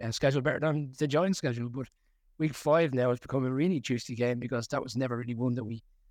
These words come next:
floated as a, a game which will have all the talk. But now already there's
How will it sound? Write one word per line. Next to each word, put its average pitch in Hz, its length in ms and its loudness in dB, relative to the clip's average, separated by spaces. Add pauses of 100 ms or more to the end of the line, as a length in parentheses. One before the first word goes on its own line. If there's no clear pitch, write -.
(340)
floated 123 400 4
as 117 120 0
a, 107 160 0 (260)
a - 80 -14
game 123 380 4
which 110 140 -2
will 110 80 -2
have 113 120 0
all 113 160 2
the 113 100 -4
talk. 113 340 0
But - 100 -8 (120)
now 139 180 0
already 117 360 0
there's 104 300 -8